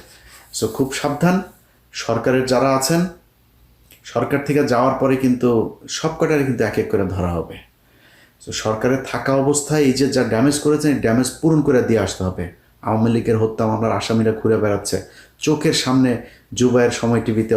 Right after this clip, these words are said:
অফিস করে, কমল দে সময় টিভিতে অফিস করে, এগুলো আমাদের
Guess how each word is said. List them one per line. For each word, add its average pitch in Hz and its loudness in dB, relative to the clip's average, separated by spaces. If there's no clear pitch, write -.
অফিস 107 -4
করে, 92 -2
কমল 151 4
দে 156 4
সময় 139 2
টিভিতে 135 2
অফিস 127 0
করে, 104 2
এগুলো 113 2
আমাদের 113 0